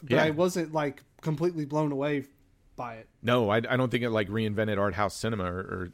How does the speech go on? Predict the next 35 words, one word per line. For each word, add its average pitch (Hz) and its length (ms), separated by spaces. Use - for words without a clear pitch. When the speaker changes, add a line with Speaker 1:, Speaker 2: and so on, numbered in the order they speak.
Speaker 2:
or, 98 80
or 92 40
something 95 260
of 87 60
that 107 180
nature. 90 280
But, 87 280
you 113 80
know, 107 80
there's, 110 180
there's 120 180
that 104 160
sequence 110 400
of 101 80
him, 98 480
um, 92 540
<laughs> - 260
where - 240
he's 110 160
drinking 117 320
the 98 60
vodka 95 400
and 101 100
stuff. 110 220
It, 120 180
it's - 180
fanta-, 117 440
it's, - 160
it's 123 200
pure, 117 420
you 107 120
know, 95 80
Nicolas 95 320
Cage. 127 380
But 98 180